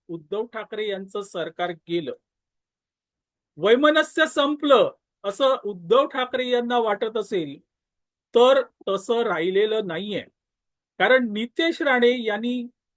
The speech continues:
तो व्हिडिओ दाखवून एक संकेत दिलेले आहेत की वैमनस्य संपलेलं नाहीये.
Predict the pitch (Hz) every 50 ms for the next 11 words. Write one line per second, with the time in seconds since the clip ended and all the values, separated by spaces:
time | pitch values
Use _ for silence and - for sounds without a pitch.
0 | _ _ _ - 214 233 208 165 170 196 202 233 240 285 285 269 254 233 233 233
1 | _ 247 240 233 220 233 _ _ _ _ _ _ _ _ _ _ - 226 269 302
2 | 302 - - - 240 233 240 233 - 233 233 190 185 214 208 202 202 202 196 196
3 | 208 208 _ _ 220 226 214 196 175 175 180 185 208 202 202 202 - - 220 208
4 | - 190 165 175 190 - 185 190 185 185 180 170 160 175 185 170